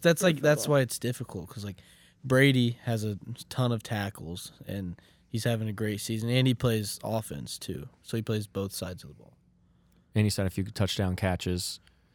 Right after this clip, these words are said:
Speaker 1: Mm-hmm.
Speaker 3: Um, the one thing I think always makes it tough, just in terms of comparing any sports, is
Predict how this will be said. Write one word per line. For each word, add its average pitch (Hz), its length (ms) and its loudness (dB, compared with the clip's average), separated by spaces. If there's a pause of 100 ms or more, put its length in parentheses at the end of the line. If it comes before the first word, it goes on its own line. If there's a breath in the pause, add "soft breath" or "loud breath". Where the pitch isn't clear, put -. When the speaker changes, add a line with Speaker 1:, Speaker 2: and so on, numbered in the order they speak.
(120)
Speaker 1:
Mm-hmm. 101 300 -2
Speaker 3:
Um, 90 480 0 (160)
the 117 80 2
one 190 120 0
thing 170 120 4
I 135 60 4
think 117 200 0
always 107 200 4
makes 101 180 0
it - 100 -10
tough, 92 440 0
just 101 220 0
in 92 120 0
terms 98 280 0
of 87 100 -4
comparing 92 420 0
any 101 140 2
sports, - 500 -6
is 87 300 -2